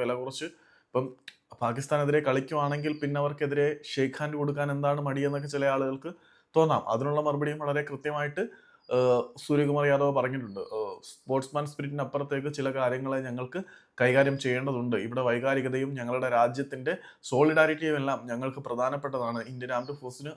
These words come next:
ഐക്യദാർഢ്യം പ്രകടിപ്പിക്കണം. പഹൽഗാം ഭീകര-, ഭീകരാക്രമണത്തിൽ, ആ, ഇരയായവർക്ക് നീതി വേണം എന്നൊക്കെ ഉയർത്തി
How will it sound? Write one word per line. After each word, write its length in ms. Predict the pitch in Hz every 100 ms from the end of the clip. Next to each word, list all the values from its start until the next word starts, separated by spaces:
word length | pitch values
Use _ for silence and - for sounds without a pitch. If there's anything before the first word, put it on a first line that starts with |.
| -
ഐക്യദാർഢ്യം 520 | 120 151 143 139 143
പ്രകടിപ്പിക്കണം. 560 | 131 120 117 120 120 123
പഹൽഗാം 380 | 113 120 123 127
ഭീകര-, 440 | 123 127 127 123 -
ഭീകരാക്രമണത്തിൽ, 800 | 120 131 135 135 135 131 135 156 175 - - - _ -
ആ, 80 | 110 113 - _ _ _ - _ - -
ഇരയായവർക്ക് 720 | 160 170 180 175 165 160 165 127
നീതി 260 | 135 147 151
വേണം 360 | 135 131 117
എന്നൊക്കെ 300 | 131 135 143
ഉയർത്തി 480 | 139 131 - - 175